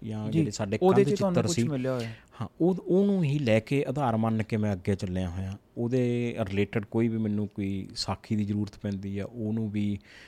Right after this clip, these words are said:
Speaker 1: ਜਿੰਨੇ ਸਾਡੇ ਗ੍ਰੰਥ ਆ, ਉਹਨਾਂ ਦੇ ਵਿੱਚੋਂ ਲੱਭਿਆ ਜਾਂਦਾ ਵੀ
Speaker 2: ਜੀ।
Speaker 1: ਉਹ ਗ੍ਰੰਥਾਂ 'ਚ ਕੀ ਜ਼ਿਕਰ ਸੀ ਔਰ ਚਿੱਤਰ ਕਿਵੇਂ ਪੇਸ਼ ਕੀਤਾ ਗਿਆ। ਹੁਣ ਜਿਵੇਂ ਅਸੀਂ ਬਾਬਾ ਅਟਲ ਰਾਏ ਜੀ ਦੇ,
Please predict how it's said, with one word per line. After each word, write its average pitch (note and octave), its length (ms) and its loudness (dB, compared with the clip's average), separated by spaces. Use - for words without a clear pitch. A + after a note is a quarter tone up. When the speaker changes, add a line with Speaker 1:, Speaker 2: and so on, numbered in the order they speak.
Speaker 1:
ਜਿੰਨੇ G#2 220 6
ਸਾਡੇ G2 280 2
ਗ੍ਰੰਥ F#2 380 -2
ਆ, G2 60 0
ਉਹਨਾਂ G#2+ 360 -4
ਦੇ G#2+ 100 -4
ਵਿੱਚੋਂ G2 360 -6
ਲੱਭਿਆ G2 540 -2
ਜਾਂਦਾ G2+ 420 -8
ਵੀ F#2+ 240 -12
Speaker 2:
ਜੀ। A#2 340 -4
Speaker 1:
ਉਹ F#2+ 260 -8
ਗ੍ਰੰਥਾਂ G2+ 400 2
'ਚ - 100 -6
ਕੀ B2 220 2
ਜ਼ਿਕਰ B2+ 280 -2
ਸੀ D#3+ 200 -8
ਔਰ B2 140 -2
ਚਿੱਤਰ - 340 -4
ਕਿਵੇਂ B2 280 4
ਪੇਸ਼ G#2 280 0
ਕੀਤਾ F2+ 280 -6
ਗਿਆ। E2 140 -10
ਹੁਣ A2 80 -4
ਜਿਵੇਂ C3+ 240 -2
ਅਸੀਂ C3+ 300 0
ਬਾਬਾ A#2 300 2
ਅਟਲ G#2 280 2
ਰਾਏ A2+ 240 4
ਜੀ G#2+ 140 0
ਦੇ, G#2+ 440 0